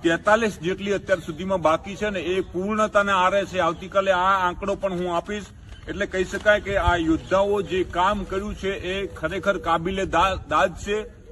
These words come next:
સેલ્યુટ કરાય. આ એ જ યોદ્ધાઓ છે જે યુદ્ધના ધોરણે કામ કર્યું છે અને રિસ્કવાળું પા-, કામ છે, જીવના જોખમે કામ કર્યું છે.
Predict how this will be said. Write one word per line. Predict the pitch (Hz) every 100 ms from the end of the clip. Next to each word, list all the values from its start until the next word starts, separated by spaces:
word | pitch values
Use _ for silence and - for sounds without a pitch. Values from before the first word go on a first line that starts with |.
| - - -
સેલ્યુટ | 156 165 202 214
કરાય. | 170 202 214 233 - - - -
આ | 160 190 190
એ | 190 208
જ | -
યોદ્ધાઓ | 160 170 143 202 202
છે | 202 202 214
જે | 175 175 202 - - - -
યુદ્ધના | 143 165 190 220
ધોરણે | 208 160 185 190
કામ | 180 175 190
કર્યું | 185 180 190
છે | 170 208 - - - - -
અને | 143 170 190 131
રિસ્કવાળું | 127 208 - 214 196 196 196
પા-, | 185 175 165 139 -
કામ | 180 185
છે, | 170 160 101 - - -
જીવના | - 170 185 202 196
જોખમે | 147 165 190 202 202
કામ | 185 190 190
કર્યું | 190 185
છે. | 175 190 190 -